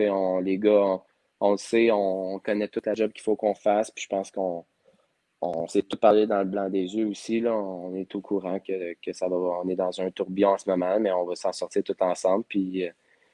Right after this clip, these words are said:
de continuer à nous appuyer parce qu'on a besoin de, on a besoin de nos partisans à Rivière-du-Loup.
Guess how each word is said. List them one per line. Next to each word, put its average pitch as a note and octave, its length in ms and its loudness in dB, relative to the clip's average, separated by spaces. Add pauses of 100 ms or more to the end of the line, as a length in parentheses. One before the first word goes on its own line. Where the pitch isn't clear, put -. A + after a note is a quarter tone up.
(220)
de G#2 80 6
continuer G#2+ 400 6
à G#2 60 8
nous G2+ 200 2
appuyer G2+ 400 4
parce - 140 -2
qu'on G#2+ 160 0
a G2 40 0
besoin G2 420 2
de, G2+ 100 2
on F#2+ 280 2
a F#2 60 0
besoin G2 220 -2
de G#2 40 0
nos G2+ 100 0
partisans F#2 380 -6
à F#2 40 -4
Rivière-du-Loup. F2 440 -6